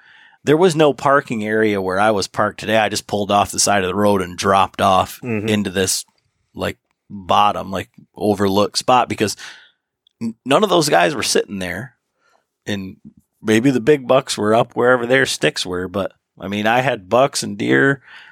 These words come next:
Speaker 1: you know, within twenty yards, you know. So for me, that was a success. K-, kinda like back to, like, what we were talking about. Like, I walked in there, it wasn't the buck that I wanted to kill, but it,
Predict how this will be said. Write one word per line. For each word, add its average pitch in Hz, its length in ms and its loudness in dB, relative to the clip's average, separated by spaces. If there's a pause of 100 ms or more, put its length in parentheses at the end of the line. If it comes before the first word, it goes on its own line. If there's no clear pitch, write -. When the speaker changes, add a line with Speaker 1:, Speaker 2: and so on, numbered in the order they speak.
(200)
Speaker 1:
you 104 120 -4
know, 107 380 0
within 113 540 2 (960)
twenty 139 340 0
yards, 92 400 2 (260)
you 95 140 -6
know. 92 260 -8 (100)
So 110 340 0 (920)
for 104 160 -2
me, 143 280 2 (680)
that 110 220 2
was 113 420 -2 (480)
a 110 80 2
success. - 600 0
K-, - 180 -8 (120)
kinda 156 200 2
like 131 180 0
back 117 220 0
to, 127 100 -2
like, 117 140 0
what 117 120 2
we 107 80 -4
were 98 60 -8
talking 127 320 0
about. 85 220 -12
Like, 87 200 -16 (560)
I 101 80 -4
walked 120 280 2
in 143 80 2
there, 123 160 2
it 95 80 0
wasn't 107 300 0
the 101 60 -8
buck 117 320 -2
that 104 260 2 (100)
I 104 140 0
wanted 156 240 2
to - 100 -8
kill, 104 260 -6
but 107 280 -6 (480)
it, - 180 -8